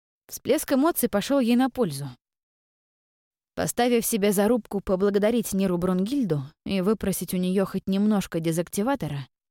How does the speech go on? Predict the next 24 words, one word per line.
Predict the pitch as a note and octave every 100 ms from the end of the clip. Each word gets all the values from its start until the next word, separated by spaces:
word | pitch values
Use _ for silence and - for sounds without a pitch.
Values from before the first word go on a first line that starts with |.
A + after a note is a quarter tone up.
| _ _ -
Лиса | F#3+ B3+ A3
открыла | D#3 - F#3 F#3+
кран. | - C3 A#2 _ _ _ _ _ _ _ _ _ -
Янка, | F#3 G3 A#3+ E3+
отпущенная | D#3 F#3+ F3 F3+ E3
на | E3+
свободу, | E3 F3+ F3+ D#3+ C#3+ C3 _ _ _ -
радостно | F3+ G3+ F3 F#3 E3+
обежала | E3 E3 F#3 F3+ E3
пустую | E3+ - - F3
душевую | D#3+ D#3 F3 E3 F3+
по | D#3+
периметру | D#3 E3+ A#3 E3+ - C#3+ - _ _ _ _
и, | G#3 A3+
вскарабкавшись | - A3 A3+ - F3+ - E3
по | -
стене, | D#3 E3+ G3+ C4+ - _ _ _
уселась | F3 - B3 A3+ -
на | D3+
раковине. | D3 - C#3 C3 B2 A#2+ _ _ _ _ _ _ _ _ _ _ -
«Ты | D4+
соображаешь, | A#3+ D4 C4+ C4 C4 D#4+ D#4
что | - G#3
творишь?» | G3+ F#3 D#3 -